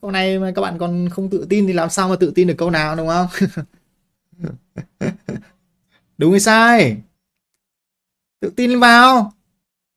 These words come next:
Câu này là phải là đúng chứ. Được chưa? Tại sao đúng thầy, thầy giải thích này.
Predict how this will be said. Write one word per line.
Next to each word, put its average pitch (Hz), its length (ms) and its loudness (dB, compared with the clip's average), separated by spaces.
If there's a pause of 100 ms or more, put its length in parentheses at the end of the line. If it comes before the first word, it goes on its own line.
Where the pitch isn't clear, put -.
(600)
Câu 226 160 -2
này 233 140 2
là 233 120 4
phải 196 180 6
là 202 400 8 (600)
đúng 254 320 0
chứ. 466 420 8 (1500)
Được 175 80 2
chưa? 214 360 6
Tại 180 160 0
sao 208 220 4
đúng 185 140 6
thầy, 185 140 2
thầy 170 140 2
giải 143 140 0
thích 190 140 0
này. 131 180 -4